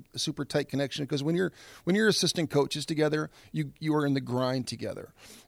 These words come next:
And, uh, Cheryl had these very high levels of, um, she was very demanding, and she had this certain high level of expectation of what, uh, what our work needs to be. And so, um, um, just a normal scouting report wouldn't do. You had to be able to answer a lot of questions, and you had to think about the questions Cheryl was gonna ask you.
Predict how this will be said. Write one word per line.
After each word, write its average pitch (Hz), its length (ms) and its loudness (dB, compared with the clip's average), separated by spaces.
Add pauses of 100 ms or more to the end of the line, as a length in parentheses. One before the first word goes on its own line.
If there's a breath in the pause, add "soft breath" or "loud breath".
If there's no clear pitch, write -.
(100)
And, 127 440 -2
uh, 120 140 2
Cheryl 147 380 2
had 135 260 -4
these 123 240 -4
very 139 300 0
high 139 240 0
levels 135 600 -2
of, 127 360 -4
um, 120 240 -6
she 156 140 -2
was 135 60 -2
very 151 140 2
demanding, 135 680 -2 (460 loud breath)
and 139 160 0
she - 120 0
had 135 100 0
this 135 160 0
certain 147 540 -2
high 139 240 0
level 139 420 2
of 131 240 -2
expectation 139 920 -6 (400 soft breath)
of 139 260 -2
what, 156 160 -4 (100)
uh, 151 80 -2
what 147 180 0
our 135 120 2
work 143 300 -4
needs 139 220 -4
to 131 60 -8
be. 131 320 -6
And 113 140 -8
so, 123 380 -2
um, 120 380 -8 (440 loud breath)
um, 117 180 -6
just 156 180 -2
a 160 40 2
normal 151 260 2
scouting 147 340 2
report 131 360 -2
wouldn't 127 260 -2
do. 170 180 -2
You 139 180 0
had 143 200 2
to 127 80 -6
be 117 140 -2
able 123 140 -2
to 127 120 -12
answer 143 300 -2
a - 20 -4
lot 127 180 0
of - 80 -6
questions, - 540 -6
and 123 180 -2
you 139 120 4
had 135 100 2
to 127 80 -4
think - 300 -4
about 127 240 0
the 123 80 -10
questions 123 340 -4
Cheryl 131 180 -4
was 117 140 -6
gonna 117 140 -8
ask 151 320 -4
you. - 120 -12